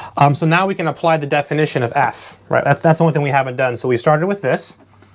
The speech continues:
right? We multipl-, we wrote down the vector, we distributed. The only thing we can do now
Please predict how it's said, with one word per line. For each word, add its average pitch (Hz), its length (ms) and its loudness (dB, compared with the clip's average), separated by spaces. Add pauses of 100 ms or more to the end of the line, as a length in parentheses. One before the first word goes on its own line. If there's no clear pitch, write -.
(560)
right? - 120 4
We 143 80 4
multipl-, 147 340 2
we 143 80 2
wrote 143 180 4
down 160 140 2
the 180 100 0
vector, 151 500 0
we 131 80 -6
distributed. 131 500 2
The - 220 2
only 220 520 4
thing 185 260 -2
we 175 100 2
can 160 160 2
do 151 160 2
now 113 300 -2